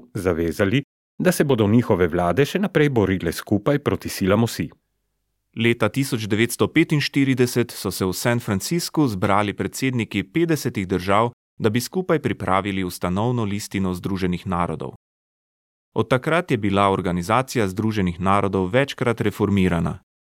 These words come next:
Speaker 2: Skozi čas so generalni sekretarji Združenih narodov pomožne organe organizacije pooblastili,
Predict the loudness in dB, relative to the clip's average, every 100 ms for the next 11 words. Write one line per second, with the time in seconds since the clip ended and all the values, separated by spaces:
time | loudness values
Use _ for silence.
0 | _ _ -8 0 0 2 0 0 0 0
1 | 2 2 4 2 2 -2 -4 -6 -6 -2
2 | 0 0 -2 -4 -2 -2 -2 0 2 2
3 | 2 0 -2 -4 -2 -2 -2 -2 -2 -4
4 | -2 2 2 2 0 -2 -2 -2 0 -2
5 | 0 -2 0 -2 0 -2 -2 -4 0 2